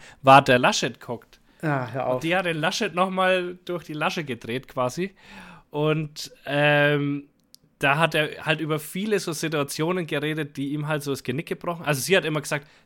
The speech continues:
Speaker 1: da hat's dir das Genick gebrochen, da hat's dir das Genick
Speaker 2: <laughs>
Speaker 1: gebrochen,
Speaker 2: Das
Speaker 1: da
Speaker 2: tat
Speaker 1: hat's dir das
Speaker 2: weh.
Speaker 1: Ge-, und er
Speaker 2: Das
Speaker 1: hat
Speaker 2: tat
Speaker 1: halt
Speaker 2: weh.
Speaker 1: dann immer die Situation so ein bisschen aufgeklärt. Und da war auch viel Schabernack dabei tatsächlich. Also es,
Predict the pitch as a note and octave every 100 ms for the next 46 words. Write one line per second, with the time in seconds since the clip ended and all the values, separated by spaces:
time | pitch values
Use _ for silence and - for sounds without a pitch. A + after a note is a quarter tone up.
0 | _ _ G#2 C3+ E3+ D#3+ - E3 D#3 E3+
1 | D#3+ D#3 D#3 D#3+ D3+ D3+ - C3 D#3+ G3
2 | B3+ A#3+ G#3+ A#3+ - E3+ D#3+ D3+ D#3+ E3+
3 | E3+ C#3 E3+ E3+ E3+ E3+ E3+ - - D#3+
4 | D#3+ F3 F#3+ F#3+ F#3 F3 E3 E3 F3+ F3
5 | E3 F3 E3+ D3+ F3 F3 D#3+ E3 D#3 D#3+
6 | D#3 C#3+ - - - _ C3+ G#3+ - D3
7 | C#3 C#3+ - D3+ E3 G3 G3+ F#3+ - A#3
8 | - A#3 G3+ B2 A2+ A#2 A2 A2 B2 A#2
9 | A#2+ D3 E3+ - - - C3+ D3+ E3 -